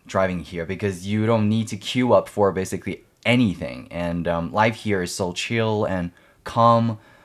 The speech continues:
Unlike some, you know, cosmopolitan cities, you can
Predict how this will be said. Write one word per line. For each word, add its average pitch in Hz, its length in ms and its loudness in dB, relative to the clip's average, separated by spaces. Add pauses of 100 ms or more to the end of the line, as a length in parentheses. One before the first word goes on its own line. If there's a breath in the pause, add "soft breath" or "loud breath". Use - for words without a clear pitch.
(200 soft breath)
Unlike 135 280 2
some, 104 540 4
you 92 120 -4
know, 87 100 -2
cosmopolitan 95 800 -2
cities, 90 480 -8
you 90 140 -8
can 90 340 -6